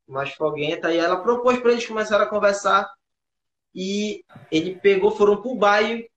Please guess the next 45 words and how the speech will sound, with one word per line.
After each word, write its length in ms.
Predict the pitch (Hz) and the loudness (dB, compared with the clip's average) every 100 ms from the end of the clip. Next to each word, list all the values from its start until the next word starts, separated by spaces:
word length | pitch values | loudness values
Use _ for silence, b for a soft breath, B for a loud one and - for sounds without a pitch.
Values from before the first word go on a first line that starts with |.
| _ | _
ela 180 | 175 196 | -4 -4
falou, 320 | 190 220 - - _ | -2 -4 -4 -12 _
"Tu 100 | 196 | -8
quer, 320 | - 262 254 | -4 -4 -4
tu 140 | - _ | -14 _
quer 240 | 247 262 | 0 0
não 80 | 233 | -2
sei 140 | 214 | -4
o 60 | 190 | -2
quê, 100 | 214 | -4
a 160 | 185 185 | -2 -4
gente 180 | 180 | -4
vai 200 | 196 220 | -2 -2
fazer 320 | 214 160 160 170 | 0 -2 -2 -4
mesmo?" 180 | 185 | -4
Ele, 120 | 208 247 | -4 -4
"Não, 240 | 247 254 | -4 -4
vamos 200 | 226 226 | -4 -4
fazer, 240 | - 202 202 | -2 0 0
vamos 200 | 202 196 | -4 -4
fazer." 220 | 196 196 | -2 0
Ela 120 | 196 | 0
disse, 140 | 185 190 | -2 -4
"Eu 60 | |
quero 160 | 190 190 | -2 0
fazer 320 | 196 170 214 | 0 2 4
hoje." 240 | 226 190 190 | 4 2 0
Ele, 160 | 240 | 2
"Hoje?" 440 | 220 240 196 151 - _ _ _ _ _ _ - | 4 4 2 -4 -14 _ _ _ _ _ _ -2
Ela, 160 | 202 | 0
"O 40 | 226 | 2
que 60 | |
é 40 | 233 | 0
que 80 | |
tu 80 | 220 | 0
quer 140 | 208 202 | -2 0
fazer?" 500 | 196 190 156 139 127 | 2 2 0 -2 -4
Aí 140 | 131 151 | -6 -4
ele 140 | 165 | -4
pe-, 220 | 165 170 - | -6 -6 -4
ela 180 | 139 147 | -4 -4
pegou 220 | 160 156 | -4 -6
e 20 | |
disse, 160 | 156 170 | -6 -6
"Peraí." 460 | 180 185 190 131 | -2 0 0 -4